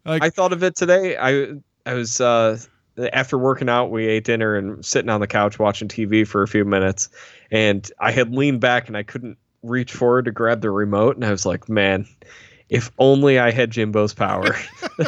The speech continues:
Speaker 1: Like, I
Speaker 2: To
Speaker 1: would
Speaker 2: get
Speaker 1: take a
Speaker 2: that
Speaker 1: small
Speaker 2: one
Speaker 1: headache.
Speaker 2: foot of
Speaker 1: Yeah. <laughs>
Speaker 2: Yeah, totally worth the headache just for that one foot of leaning forward. Uh,
Speaker 1: <laughs> Uh, yeah, absolutely. I loved it.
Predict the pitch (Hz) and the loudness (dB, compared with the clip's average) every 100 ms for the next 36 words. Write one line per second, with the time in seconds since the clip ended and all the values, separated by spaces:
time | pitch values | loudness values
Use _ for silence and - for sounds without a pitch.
0 | - - 247 226 208 175 214 277 214 226 | -6 -16 -16 -10 -6 -2 0 2 2 2
1 | 165 151 202 170 165 156 147 139 - 131 | 0 0 0 0 2 0 2 2 2 -6
2 | 123 - 165 147 117 - - - - 370 | -10 -14 -4 -4 -4 -8 -16 -14 -10 -10
3 | - - - - 392 _ - 123 113 110 | -10 -18 -20 -18 -18 _ -10 -2 -2 0
4 | 170 160 151 120 117 113 110 113 104 98 | 2 2 2 -2 0 -2 -2 -2 -2 -2
5 | 95 117 107 123 110 98 110 110 110 110 | -2 -6 -2 0 2 2 0 0 0 0
6 | 113 113 107 110 110 101 107 107 98 98 | -2 -2 -4 0 2 0 2 4 4 2
7 | 98 101 - - - 247 - - - - | -2 -8 -8 -8 -6 -4 -4 -6 -8 -10
8 | - 233 - 233 - - - 392 - - | -14 -18 -12 -14 -12 -18 -18 -20 -20 -20
9 | - _ _ _ 320 _ 294 233 220 220 | -20 _ _ _ -20 _ -14 -12 -12 -12
10 | 147 110 - 131 208 - 170 - 156 143 | -12 -10 -10 -10 -10 -4 -4 -2 -4 -4
11 | 135 156 170 160 160 | -4 -2 -2 -2 -4